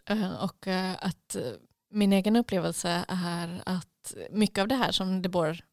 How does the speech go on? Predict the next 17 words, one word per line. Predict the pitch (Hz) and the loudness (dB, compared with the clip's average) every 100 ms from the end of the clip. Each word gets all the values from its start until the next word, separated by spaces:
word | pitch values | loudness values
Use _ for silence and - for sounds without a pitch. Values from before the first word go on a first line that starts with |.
| - | -6
beskriver | 190 - 185 180 156 123 139 - _ _ _ | -4 -2 -2 -2 0 -2 -2 -10 _ _ _
gäller | 208 190 196 175 208 | 0 6 6 6 2
också | 190 - - | -2 -4 -4
den | 185 233 285 330 330 - _ - | -2 0 0 0 -4 -8 _ -2
upplevelsen. | 254 - 190 165 117 117 - - 185 _ _ - | -2 -2 -2 -2 -2 -4 -4 -4 -6 _ _ -2
Alltså | 202 196 | 2 4
att | 170 - - _ - | 2 -2 -8 _ -6
man | 202 196 190 180 180 190 | 0 2 4 2 2 2
lever | 196 175 175 247 | 2 2 2 2
i | 208 | 2
en | 170 | 2
slags | 180 - - | -2 -4 -6
skenliv | - 247 208 180 175 180 202 233 202 | -2 0 2 0 0 -2 -2 -4 -6
som | - 170 | -6 -6
är | 170 | -4
det | 180 | -4
här | 170 185 | -6 -8